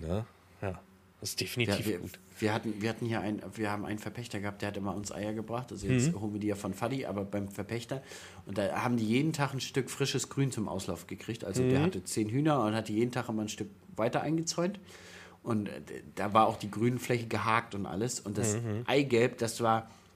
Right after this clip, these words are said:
Speaker 2: richtig orange.
Speaker 1: Mhm.
Speaker 2: Also s-, so krass, dass du damit einen Kuchen färben konntest.
Speaker 1: <laughs> Okay.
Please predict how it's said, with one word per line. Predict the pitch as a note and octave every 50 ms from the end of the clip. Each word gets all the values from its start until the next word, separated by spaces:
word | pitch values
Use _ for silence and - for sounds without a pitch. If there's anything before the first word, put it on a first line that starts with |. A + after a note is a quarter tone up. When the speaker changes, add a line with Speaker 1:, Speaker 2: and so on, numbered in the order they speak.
| - - - - - - - - - -
Speaker 2:
richtig | C3 B2 - - B2 - - -
orange. | A#2 A#2 G#2 G2 A2+ A#2+ C3+ A#2 F#2+ - - - - - - - -
Speaker 1:
Mhm. | - A#2+ A2+ A2 A2 A2 A2+ A#2+ D3 D3+ - - - - - - - -
Speaker 2:
Also | G#2 A#2+ A#2 A#2
s-, | A#2 G#2+ G#2+ F#2+ G2+ B2 A#2+ - -
so | - D3+ F#3+ A#3+
krass, | A#3 - - - D3 D#3 G3 G#3 - - - - - - - -
dass | - C3 - -
du | C3+
damit | C3+ C3 B2+ B2+ C3
einen | C3 B2+
Kuchen | - - A3 G#3+ - D3+
färben | - - A2+ G2+ F#2 F#2+ F#2+
konntest. | F#2+ - F#2 E2+ - - D#2+ E2 - - -
Speaker 1:
<laughs> | - - -
Okay. | - - - - A2+ A#2+ B2+